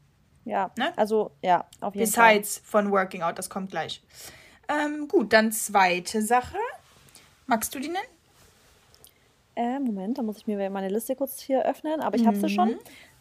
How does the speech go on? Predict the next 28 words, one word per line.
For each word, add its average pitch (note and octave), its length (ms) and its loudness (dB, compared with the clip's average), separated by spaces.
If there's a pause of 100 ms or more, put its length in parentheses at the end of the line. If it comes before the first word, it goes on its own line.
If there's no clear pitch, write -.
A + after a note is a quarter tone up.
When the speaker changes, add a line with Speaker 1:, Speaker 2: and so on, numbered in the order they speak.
Speaker 1:
Die B3 80 -2
zweite C#4 440 6
Sache D#4 400 4
haben C4 280 0
wir B3+ 400 4 (340)
Speaker 2:
Sehr A3+ 220 6 (100)
cool. G3+ 160 4 (1900)
Speaker 1:
Warte G3+ 240 8
mal F3+ 140 0
ganz E3+ 200 -4
kurz. - 300 -8 (200)
Speaker 2:
Ja. G3 180 -6
Speaker 1:
Sag A3 120 4
mal G#3+ 120 2
kurz, A3+ 200 0
die C4+ 180 2
zweite C#4 280 0
Sache. C#4 260 0 (240)
Speaker 2:
Äh, G#3 840 2
ja, A3+ 160 2
ja, B3+ 260 2
also A3 140 2
das, A#3+ 200 0
was C4 120 -4
jede C#4+ 220 -2
Woche B3+ 180 4
dann G3+ 140 0
kommt. F3 380 -4